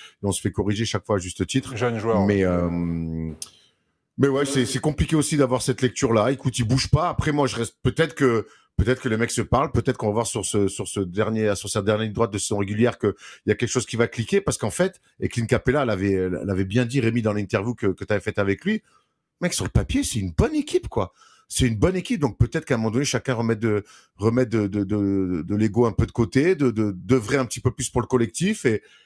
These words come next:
Speaker 1: je, en fait, j'ai, j'ai du mal à comprendre l'échec de cette équipe-là, si ce n'est que finalement associer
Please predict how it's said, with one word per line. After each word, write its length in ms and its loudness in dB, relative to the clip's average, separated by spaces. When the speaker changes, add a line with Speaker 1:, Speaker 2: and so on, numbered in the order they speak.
Speaker 1:
je, 180 4
en 120 2
fait, 180 0
j'ai, 160 2
j'ai 140 0
du 100 -4
mal 140 2
à 60 2
comprendre 340 0
l'échec 260 0
de 80 -4
cette 220 0
équipe-là, 380 0
si 160 -4
ce 100 -6
n'est 80 2
que 160 0
finalement 340 0
associer 500 0